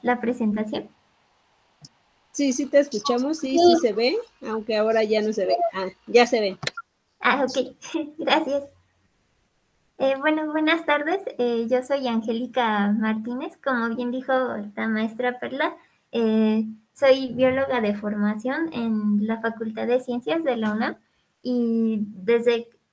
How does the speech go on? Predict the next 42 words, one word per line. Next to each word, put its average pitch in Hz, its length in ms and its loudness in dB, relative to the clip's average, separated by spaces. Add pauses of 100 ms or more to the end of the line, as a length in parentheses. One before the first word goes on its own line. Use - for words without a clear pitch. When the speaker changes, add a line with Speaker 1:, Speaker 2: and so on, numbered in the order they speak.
Speaker 1:
que 247 140 0
finalicé, 254 840 0
casi 302 220 0
al 330 140 -2
final 233 300 -2
de 269 120 0
mi 240 160 -2
carrera, 214 440 -2
fue 220 160 -6
cuando 208 640 0
me 214 140 0
empecé 220 360 0
a 220 340 -2 (100)
dirigir 226 460 -2
al 226 180 0
estudio 220 420 -2
de 226 120 -2
las 208 260 0
neurociencias. 208 800 0 (1000)
Y 247 300 2
mi 240 200 4
tesis, 247 420 2
tanto 220 320 -2
de 214 160 0
licenciatura 226 840 0
como 214 280 0
de 214 120 2
maestría, 220 680 0 (340)
estuvo 247 580 0
enfocada 226 680 0
en 214 160 -2
las 208 200 0
neurociencias, 226 720 -2
aunque 220 440 0
en 226 100 2
diferentes 233 600 0
temas, 269 380 -2
porque, 220 300 -10
pues, 220 280 -4
es 226 180 -2
un 233 180 -2
área 220 480 2